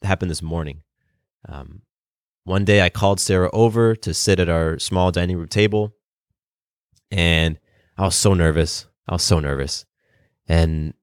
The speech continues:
you know, we sit down. I told her that there's something that I wanted to share with her. And it took me a while to find my voice. You know, my, my, I was all shaky and started crying. Um, but eventually I started sharing.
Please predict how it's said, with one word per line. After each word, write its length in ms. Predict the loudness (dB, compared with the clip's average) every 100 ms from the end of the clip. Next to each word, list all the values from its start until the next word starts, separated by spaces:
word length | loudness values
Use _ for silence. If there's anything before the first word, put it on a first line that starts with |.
| _ -10
you 100 | -8
know, 100 | -6
we 60 |
sit 200 | -4 0
down. 320 | 2 4 4
I 80 | 2
told 260 | 0 -2 -2
her 60 | -2
that 140 | -4
there's 120 | -6
something 220 | -6 -4
that 100 | -4
I 40 | -6
wanted 200 | -6 -8
to 60 |
share 260 | -4 2 4
with 160 | 2 2
her. 280 | 0 0 -8 _ _ _ _ _ -10
And 520 | -4 -4 -4 -6 -12 _ _ _ _ _
it 160 | -6 0
took 200 | 0 2
me 100 | 4
a 100 | 6
while 220 | 6 4
to 60 | 2
find 240 | 0 0
my 120 | 0
voice. 520 | 0 2 2 0 -8 _ _ _
You 100 | -14
know, 200 | -10 -8 -6
my, 140 | -8
my, 200 | -10 -12
I 40 |
was 120 | -10 -10
all 60 |
shaky 600 | -8 -2 -2 0 -4 -2
and 240 | -4 -6 -14 _ _ -4
started 260 | 0 0
crying. 580 | 0 0 2 2 0 -4 _ _ _ _ -16
Um, 200 | -12 -4
but 120 | -2
eventually 460 | 2 0 2 2
I 60 | 2
started 240 | 2 -2
sharing. 540 | -2 0 0 0 -4